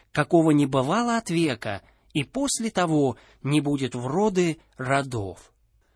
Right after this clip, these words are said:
Великая огромная армия, которой никогда не было за всю историю человечества.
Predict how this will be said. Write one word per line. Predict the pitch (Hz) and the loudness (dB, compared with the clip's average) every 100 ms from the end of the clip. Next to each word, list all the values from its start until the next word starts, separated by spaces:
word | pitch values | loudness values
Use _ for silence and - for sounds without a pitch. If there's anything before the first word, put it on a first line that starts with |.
| _ - | _ -8
Великая | 143 233 294 - 247 | 0 2 2 2 2
огромная | 220 196 254 233 214 185 - | 2 0 2 2 2 0 0
армия, | 208 240 220 170 120 95 85 _ _ _ | 2 2 4 2 -2 -4 -10 _ _ _
которой | - 165 208 202 185 | -4 0 2 2 4
никогда | 202 294 - 254 185 156 202 147 | 4 2 0 -4 -4 0 2 2
не | 131 151 | 0 0
было | 139 143 135 | 0 0 0
за | 127 131 | -2 -4
всю | - 147 | -2 -4
историю | 131 - 147 131 120 120 | -4 -4 -2 0 0 -4
человечества. | - 131 143 160 120 - 101 - 110 92 | -2 -2 0 0 -2 -8 -8 -12 -12 -16